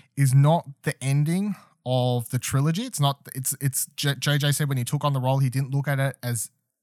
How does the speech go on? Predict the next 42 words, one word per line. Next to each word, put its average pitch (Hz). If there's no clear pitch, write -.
the -
final 127
chapter 131
of 110
seven, 123
eight, 117
nine. 120
He 123
said 120
it's 117
the 131
final 131
chapter 127
of 110
that, 123
plus 117
it's 127
the 127
final 120
chapter 117
of 107
one 123
through 117
to 110
six 110
as 101
well. 90
You 120
know, 117
it's 135
the -
final 139
chapter 123
of 113
the 120
Skywalker 107
saga, 101
as 87
they're 95
putting 87
it. 82
So, 101